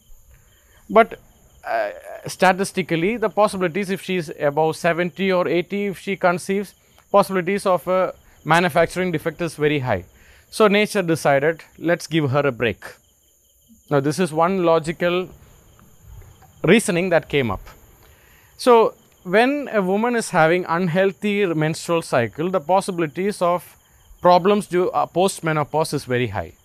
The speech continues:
Usually when a woman says, "I'm having too much sweating, hot flashes, heat waves,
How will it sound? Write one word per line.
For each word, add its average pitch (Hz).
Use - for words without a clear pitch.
Usually 214
when 202
a 190
woman 202
says, 190
"I'm 170
having 175
too 202
much 196
sweating, 180
hot 180
flashes, 170
heat 202
waves, 160